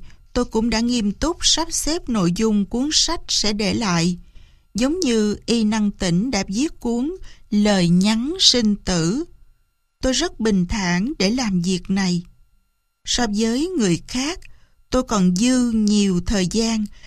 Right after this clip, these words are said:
để chuẩn bị đối mặt với cái chết. Tôi cũng từng tưởng tượng về đám tang của mình,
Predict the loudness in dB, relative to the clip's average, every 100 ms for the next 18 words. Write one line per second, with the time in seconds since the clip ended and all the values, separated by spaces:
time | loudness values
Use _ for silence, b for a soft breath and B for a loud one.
0 | b -4 0 2 2 -2 0 0 2 2
1 | 2 2 0 -6 _ 2 2 2 -2 -2
2 | -2 -4 -8 0 2 2 0 -4 -4 -2
3 | -2 -4 -4 -2 0 -4 -12 -20 _ _
4 | _ _ _ _ _ _ _ -2 2 2
5 | 2 0 2 2 2 0 -2 0 0 2
6 | 2 2 2 0 2 0 0 -2 -4 -6
7 | -4 -2 -2 -4 -2 -2 0 0 0 0